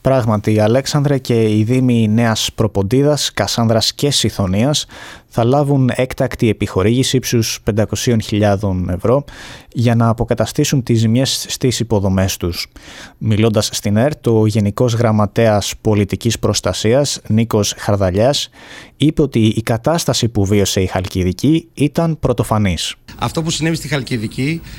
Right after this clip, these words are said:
Speaker 2: είναι κάτι πρωτοφανές και αναπάντεχο. Η μεγαλύτερη, τα τριάντα πέντε τελευταία χρόνια καταιγίδα, η οποία εξελίχθηκε σαν αιμοστρόβιλο, σύμφωνα και με το αστεροσκοπείο στην περιοχή,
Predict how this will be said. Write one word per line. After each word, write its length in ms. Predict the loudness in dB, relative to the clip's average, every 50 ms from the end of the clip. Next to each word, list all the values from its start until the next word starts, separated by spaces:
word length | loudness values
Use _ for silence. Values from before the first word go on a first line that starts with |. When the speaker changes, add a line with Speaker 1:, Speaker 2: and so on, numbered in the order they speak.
| -14 -8
Speaker 2:
είναι 160 | -4 -4 -2
κάτι 200 | -2 -4 -6 -6
πρωτοφανές 640 | -8 -10 -6 -6 -6 -4 -4 -4 -4 -4 -4 -6
και 100 | -6 -4
αναπάντεχο. 640 | -4 -4 -4 -4 -4 -4 -4 -4 -6 -8 -8 -12 -12 -12 -14 -16 -16 -16 -16 -16 -16 -8
Η 500 | -4 -2 -2 0 0 0 0 -2 -4 -4 -4
μεγαλύτερη, 1120 | -4 -2 -2 -2 -2 -2 -2 -2 -2 -2 -4 -4 -2 -2 -2 -2 0 -2 -4 -4 -6 -8 -12 -16 -20 -20 -6
τα 100 | -4 -4
τριάντα 280 | -2 -2 -2 -2 -2 -2
πέντε 260 | -2 -2 -2 -2 -4 -6 -6 -6
τελευταία 500 | -4 -4 -2 -4 -4 -2 -2 -2 0 -2
χρόνια 320 | -2 -2 -2 0 0 -2
καταιγίδα, 840 | -2 -4 -6 -4 -4 -4 -4 -2 -2 -2 -2 0 -2 -4 -4 -4 -4 -4
η 80 | -4 -4
οποία 180 | -4 -4 -6
εξελίχθηκε 440 | -6 -4 -4 -2 -2 -4 -4 -4 -4
σαν 200 | -4 -2 -2 -2
αιμοστρόβιλο, 680 | -2 -2 -2 -4 -4 -2 0 0 0 -2 -2 -4 -4 -4
σύμφωνα 280 | -4 -4 -4 -4 -4
και 100 | -4 -4
με 60 | -4
το 60 | -4 -4
αστεροσκοπείο 760 | -4 -4 -4 -4 -4 -4 -4 -6 -4 -2 0 0 0 0 -2
στην 220 | -4 -4 -4 -4
περιοχή, 600 | -2 -2 0 0 -2 -2 -2 -2 -2 -2 -2 -4